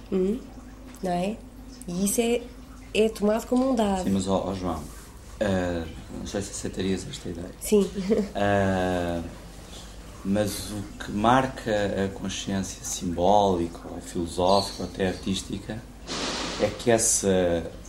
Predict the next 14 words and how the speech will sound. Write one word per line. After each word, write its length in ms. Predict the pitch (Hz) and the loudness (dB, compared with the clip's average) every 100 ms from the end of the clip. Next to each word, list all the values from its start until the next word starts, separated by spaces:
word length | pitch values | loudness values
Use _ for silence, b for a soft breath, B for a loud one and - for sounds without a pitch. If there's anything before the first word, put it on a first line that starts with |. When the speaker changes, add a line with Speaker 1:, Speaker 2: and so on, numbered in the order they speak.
| - - - | -16 -16 -12
Speaker 2:
se 220 | - - | -10 -8
quiseres, 560 | 87 82 92 87 - 95 | -6 -2 0 0 -2 0
a 40 | |
integralidade 840 | 107 110 98 104 101 98 104 98 85 | 0 0 2 4 4 6 6 4 0
daquilo 280 | 90 - 90 | -6 -6 -8
que 80 | |
tu 120 | - - | -10 -8
estás 380 | - 90 85 | -4 -2 -2
a 60 | 87 | -4
reconstituir 720 | - 95 - - - 104 110 - B B - | -6 -6 -6 -8 -4 -2 -2 -4 B B -4
não 120 | 98 95 | -2 0
está, 500 | - 110 110 101 - - - - | 2 4 6 4 0 -12 -10 -2
ah, 320 | 92 87 85 85 | 0 2 0 4
dada 380 | 110 104 95 | 8 8 6